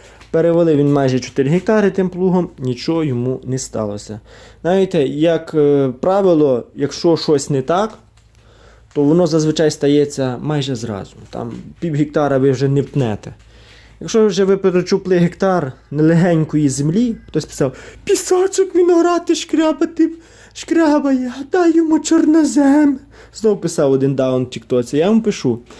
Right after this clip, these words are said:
«Вибачте, глибина двадцять двадцять два то вже стало мало». Це загальноприйнята для всіх глибина.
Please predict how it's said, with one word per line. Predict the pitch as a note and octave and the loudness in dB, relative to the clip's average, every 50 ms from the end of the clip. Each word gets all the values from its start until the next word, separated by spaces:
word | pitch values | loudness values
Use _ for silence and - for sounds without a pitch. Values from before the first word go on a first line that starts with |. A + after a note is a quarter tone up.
| - - - - | -20 -16 -6 -2
«Вибачте, | F3 F#3 E3+ E3+ E3+ - D#3 | -2 0 0 0 -2 -2 -2
глибина | C#3+ C#3+ D#3 E3+ E3+ F#3+ G#3 A3 A3 | 0 0 0 0 2 2 2 2 0
двадцять | F3+ D#3 E3+ G3 G3 G3 - G3 E3 | 0 -2 -2 -2 -2 0 -2 -2 -2
двадцять | D3+ E3+ E3+ F3 - F3+ | -2 -2 -2 -2 -4 -2
два | E3 F3 E3 | -2 0 0
то | E3 - | 0 0
вже | E3 D3 E3+ E3 | 0 0 0 -2
стало | - - F3+ D#3+ D#3 D#3+ E3 | -2 0 0 2 2 2 2
мало». | E3+ F3 F#3 G#3 A#3 C4 C4 - - - _ _ _ _ | 2 2 2 2 0 0 -4 -8 -12 -20 _ _ _ _
Це | - - E3 D#3 | -4 -2 0 2
загальноприйнята | D3 E3+ E3 F#3 G3 G3 G#3 G3+ - G3 D#3 C#3 C3+ C3 - B2+ | 2 2 2 2 2 2 0 0 0 0 0 0 -2 -2 -4 -4
для | B2 B2+ B2+ | -4 -4 -4
всіх | A#2+ - - C3 A#2 | -4 -4 -6 -4 -4
глибина. | B2 B2 A#2+ B2 B2 A#2+ A2+ G#2 F#2 | -4 -4 -4 -4 -4 -4 -4 -6 -8